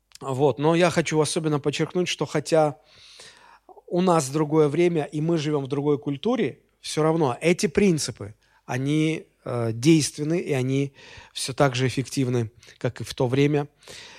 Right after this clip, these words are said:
и в той истории. Всего будет этих пять,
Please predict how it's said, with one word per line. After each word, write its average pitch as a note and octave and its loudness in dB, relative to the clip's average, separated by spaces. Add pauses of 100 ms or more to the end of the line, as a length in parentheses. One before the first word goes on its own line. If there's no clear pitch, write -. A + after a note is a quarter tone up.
(100)
и A#2 0
в - -10
той C#3 2
истории. G#2 -2 (1040)
Всего A#3+ 4
будет G#3 4
этих F3+ 2
пять, C#3 2